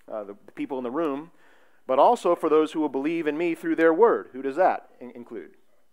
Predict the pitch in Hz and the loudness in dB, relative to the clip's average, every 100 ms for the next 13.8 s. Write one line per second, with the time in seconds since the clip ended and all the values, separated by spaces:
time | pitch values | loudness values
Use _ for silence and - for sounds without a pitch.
0 | _ _ _ - 135 - - - _ 107 | _ _ _ 4 4 2 -16 -20 _ -4
1 | 123 143 - _ - 120 214 160 123 113 | -2 -2 -6 _ -14 -6 2 2 0 -8
2 | 107 127 107 101 98 95 - - _ _ | -8 -6 -6 -8 -16 -18 -20 -20 _ _
3 | _ _ _ _ 156 143 - 113 165 175 | _ _ _ _ 2 2 0 0 4 4
4 | 170 165 165 - 220 285 - - - _ | 2 0 0 4 6 6 4 -4 -20 _
5 | 127 143 123 139 104 - _ _ _ _ | -6 -4 -2 -4 -6 -12 _ _ _ _
6 | _ - 165 - 160 147 131 - 123 156 | _ 0 0 0 0 0 -2 -12 -12 -4
7 | 302 175 101 - - 139 120 120 143 - | -2 -2 -4 -14 -4 2 2 2 -2 0
8 | 135 135 160 143 135 156 240 208 254 - | 2 2 -2 -6 -4 -4 -2 -2 -4 -6
9 | 139 135 - 190 208 190 170 147 180 254 | -4 -4 2 4 4 0 -4 -8 -2 2
10 | 160 185 165 135 165 214 190 170 214 254 | 2 2 0 0 4 4 4 4 4 4
11 | 226 180 175 175 180 165 220 240 233 - | 2 -2 -2 -2 0 2 4 4 2 -4
12 | 180 165 165 156 170 208 190 175 165 196 | -2 0 0 2 4 4 2 0 2 2
13 | 190 160 165 165 277 285 208 104 | 0 -2 -4 0 2 2 0 -6